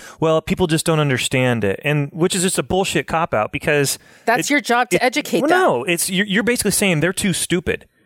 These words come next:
Speaker 1: and they're not stupid. That people, people understand a lot. It's, I mean, fuck. Right now we're going in a pandemic. People are now suddenly experts in microbiology and immunology, so I, they might understand,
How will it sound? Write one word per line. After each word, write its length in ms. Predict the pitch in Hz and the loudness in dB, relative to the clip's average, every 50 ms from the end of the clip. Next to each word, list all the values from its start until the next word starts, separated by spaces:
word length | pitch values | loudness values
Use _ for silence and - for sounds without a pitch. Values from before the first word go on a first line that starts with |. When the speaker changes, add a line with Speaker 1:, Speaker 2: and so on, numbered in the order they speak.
| _ _ | _ _
Speaker 1:
and 80 | - 143 | -2 0
they're 100 | 175 196 | 2 2
not 200 | 214 226 208 151 | 2 0 0 0
stupid. 440 | - - - 202 202 - - 107 104 | -2 -2 0 -2 -2 0 -2 -2 0
That 140 | 160 143 - | -2 -2 0
people, 480 | - 190 196 - 220 202 190 170 - _ _ _ _ - - 147 | 0 -2 0 0 2 0 0 0 -4 _ _ _ _ -20 -12 -4
people 260 | - 220 233 277 285 - | -2 0 2 2 2 0
understand 520 | 180 185 170 160 - - 165 151 151 139 | 0 0 0 -2 -2 -2 0 0 0 0
a 40 | 127 | 0
lot. 300 | 120 123 139 127 101 98 | 0 0 0 0 0 -2
It's, 100 | - - | -2 -2
I 60 | 156 | -2
mean, 140 | 131 123 113 | -2 -2 -4
fuck. 440 | 95 - - - - - 113 - - | -4 -8 -12 -10 -6 -4 -4 -4 -4
Right 220 | - 127 143 135 131 | -2 -2 -2 -2 0
now 160 | 135 139 131 | 0 0 2
we're 140 | 123 127 127 | 2 2 2
going 140 | 131 131 113 | 2 2 0
in 60 | 98 | 0
a 20 | |
pandemic. 520 | - - 139 123 120 110 120 107 92 - - | -2 -2 -2 -2 0 0 0 -2 -2 -4 -4
People 240 | - - - 139 127 | -6 -4 -2 0 0
are 80 | 120 113 | 0 0
now 220 | 120 131 127 120 - - - - - - | 0 0 -2 -2 -6 -10 -20 -18 -10 -6
suddenly 320 | - 160 143 135 131 123 - | -4 -2 -2 -2 -2 -4 -4
experts 520 | - 135 - - - 127 110 107 - - | -4 -4 -4 -4 -4 -2 -2 -2 0 -2
in 80 | 131 120 | -2 0
microbiology 1000 | 120 120 117 - 120 107 113 107 107 107 110 104 101 95 101 98 92 95 98 - _ _ - - _ - | 0 -2 -2 -2 -2 0 0 0 2 2 0 0 -2 -4 -6 -8 -8 -8 -10 -14 _ _ -20 -14 _ -6
and 120 | 117 110 - | -4 -4 -2
immunology, 680 | 110 110 110 107 110 110 110 107 104 92 - - 92 98 | -2 0 2 2 2 2 2 0 0 -2 -2 -4 -4 -2
so 160 | - - 127 | 0 0 2
I, 100 | 120 135 | 0 0
they 260 | 139 147 135 131 147 | -2 -4 -2 0 2
might 300 | 143 143 143 151 156 160 | 2 2 2 2 2 0
understand, 720 | 160 160 143 135 - - - 143 131 127 120 113 107 104 | 0 0 -2 -2 -2 -2 0 0 2 2 2 2 0 -2